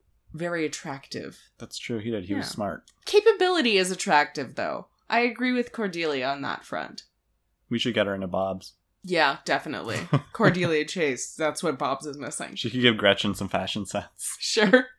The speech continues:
Speaker 1: <laughs> Yeah. The store this week was Trot's All Natural Fertilizer. So, poop jokes, guys, poop
Speaker 2: <laughs>
Speaker 1: jokes.
Speaker 2: Episode two.
Speaker 1: <laughs> We're
Speaker 2: It's
Speaker 1: already
Speaker 2: okay.
Speaker 1: to poop jokes.
Speaker 2: Episode one had a few poop jokes, too, so.
Speaker 1: <laughs>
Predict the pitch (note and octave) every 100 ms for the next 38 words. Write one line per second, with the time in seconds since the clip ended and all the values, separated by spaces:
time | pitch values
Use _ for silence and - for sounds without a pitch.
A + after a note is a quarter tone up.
0 | _ _ D#4 C#4 F#4 F#4+ G4+ - D#3 -
1 | - _ - _ _ _ B3 F4 G4+ F#4
2 | D#4+ A3+ A3+ A#3+ G3+ - - B3 A3+ -
3 | - G3+ A3+ B3+ G#3 A3+ - B3+ A#3 A#3+
4 | - G3 F3+ D3+ C3+ C#3 D#3 G3 C4 _
5 | _ _ _ _ - - E3 C#3+ C3 -
6 | - D#4+ C4 G#3+ F3+ - - F3 F#3 F#3+
7 | F3 F3+ - E3 C#3 C#3 - - - -
8 | - - - - - - - - A#2+ C3+
9 | D#3+ D#3 - B2+ F#2+ E2 - A3+ D#4+ D#4+
10 | F4+ E4+ C#4+ A#3+ G3 E3+ F3 F#3+ - -
11 | B3 - G3+ D3 - A2 A2+ A#2 G#2+ G2+
12 | G2 F#2+ F#2 F2+ F#2 F#2 F#2 - - -
13 | - - - A#2 - - -